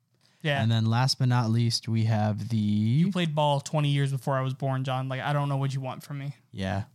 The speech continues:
Speaker 2: my bad. I don't even, I, I have to look up YouTube highlights. I don't
Speaker 1: He was
Speaker 2: wanna do
Speaker 1: nice.
Speaker 2: that.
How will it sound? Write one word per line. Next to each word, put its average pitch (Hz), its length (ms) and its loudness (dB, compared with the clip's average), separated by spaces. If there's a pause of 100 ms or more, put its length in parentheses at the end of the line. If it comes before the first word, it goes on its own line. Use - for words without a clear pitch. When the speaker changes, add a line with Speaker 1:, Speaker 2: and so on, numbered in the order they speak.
Speaker 2:
my 117 160 0
bad. 101 400 0 (760)
I 110 60 -8
don't 110 100 -2
even, 110 240 -2
I, - 960 -6
I - 40 0
have 120 180 0
to 110 120 -2
look 110 240 0
up 117 160 -2
YouTube 127 340 -2
highlights. 87 540 -6 (400)
I - 60 -12
don't - 80 -2
Speaker 1:
He 262 80 2
was 226 120 2
Speaker 2:
wanna 160 140 0
do 180 60 -4
Speaker 1:
nice. - 100 -6
Speaker 2:
that. - 80 -18